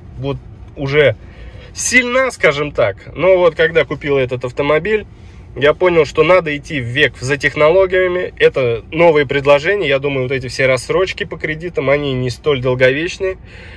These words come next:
А сейчас всякие бренды, как многие уже видели, Toyota начали уходить. И что останется? Kia, ну, со своими заоблачными ценами, на их автомобили цена так-, такая не должна быть.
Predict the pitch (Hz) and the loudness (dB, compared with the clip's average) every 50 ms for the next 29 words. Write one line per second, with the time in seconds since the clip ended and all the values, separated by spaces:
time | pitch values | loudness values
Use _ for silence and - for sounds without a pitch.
0 | - - - - 143 139 139 139 135 127 127 120 - - - 165 160 - 185 160 | -18 -8 -2 2 2 4 4 4 4 2 0 -2 -6 -10 -10 -6 -2 2 4 4
1 | 127 113 - - - - - - - - - - - - - - - - - - | 4 2 0 -8 -16 -20 -20 -20 -20 -20 -20 -20 -20 -20 -20 -20 -20 -20 -20 -20
2 | - - - - - - - - 170 156 147 151 139 127 123 131 135 165 185 175 | -20 -20 -20 -20 -18 -10 -2 0 2 2 2 0 -6 -6 -4 0 4 4 4 4
3 | 143 131 131 127 151 147 123 170 175 190 180 156 139 135 135 135 143 143 147 139 | 4 2 2 2 2 2 2 0 0 2 2 0 0 -2 -4 -4 -4 -4 -4 -4
4 | 135 127 120 - 165 160 165 165 143 127 135 127 127 120 117 - 123 131 139 143 | -4 -4 -2 0 2 2 4 2 0 0 0 -2 -2 -2 -2 -2 -4 -2 -2 -2
5 | - - 196 196 190 180 220 240 247 226 - - - - 196 202 220 214 - - | 0 2 2 2 2 0 -4 -4 -4 -4 -6 -8 -6 -6 -4 -4 -4 -4 -4 0
6 | - 180 185 190 175 - - - 160 151 143 143 131 120 - 135 123 - - 233 | 2 6 6 6 6 4 2 2 2 2 2 0 -4 -6 -8 -14 -12 -10 -6 -4
7 | 254 262 247 180 139 127 139 156 147 - - - - 160 180 190 185 165 147 147 | -2 2 2 4 2 2 0 -2 -4 -4 -6 -6 0 2 2 2 2 0 -2 0
8 | 160 185 226 226 190 160 147 135 120 - 147 139 139 139 123 - 151 139 127 120 | 2 2 2 2 2 0 -4 -8 -8 -8 -8 -8 -8 -8 -6 -6 -4 -4 -4 -4
9 | 117 113 110 127 151 180 190 180 - 143 120 - 147 147 165 175 190 254 233 185 | -6 -4 -2 0 0 0 0 -2 -4 -10 -8 -6 -4 -2 -2 -2 -2 -4 -6 -6
10 | 135 - - - 175 202 214 190 156 151 147 - - 160 165 165 - 208 196 170 | -8 -8 -8 -6 -2 0 0 0 2 0 -2 0 0 -2 -2 0 0 0 -2 -2
11 | 160 156 165 185 190 156 170 175 170 147 127 143 156 170 185 180 160 143 135 123 | -2 -2 0 0 0 2 2 0 0 0 -2 -2 0 2 2 2 2 0 -4 -6
12 | - 131 | -8 -8